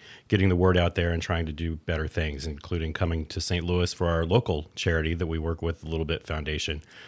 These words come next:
Chris has been here, uh, down on the floor painting schools that we work in with that foundation, as well as attending their charity events, and, uh, has really been very supportive of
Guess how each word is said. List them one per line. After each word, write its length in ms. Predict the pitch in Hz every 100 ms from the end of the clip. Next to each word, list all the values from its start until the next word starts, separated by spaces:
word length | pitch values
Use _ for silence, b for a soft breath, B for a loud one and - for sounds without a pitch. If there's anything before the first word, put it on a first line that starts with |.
| B B
Chris 180 | - 82
has 140 | 80
been 180 | 76 85
here, 320 | 80 85 80 78 -
uh, 240 | 80 78 78
down 200 | 82 82
on 80 |
the 80 | 80
floor 240 | - 85 82
painting 440 | - 87 82 78
schools 520 | - - 107 101 95
that 100 | -
we 100 | 87
work 300 | 87 90 92 _
in 240 | 90 90 90
with 200 | 82 -
that 200 | 87 -
foundation, 600 | 87 85 85 - 85 82 B B B -
as 100 | 80
well 220 | 87 85
as 80 | 82
attending 380 | 80 98 87 80
their 100 | 76
charity 380 | - 87 87
events, 440 | 82 80 80 80 -
and, 240 | 78 76 - B B B _
uh, 360 | 82 78 73 73
has 180 | 78 82
really 160 | 87
been 200 | 80 80
very 180 | 82 82
supportive 480 | - - 90 82 73
of 180 | 78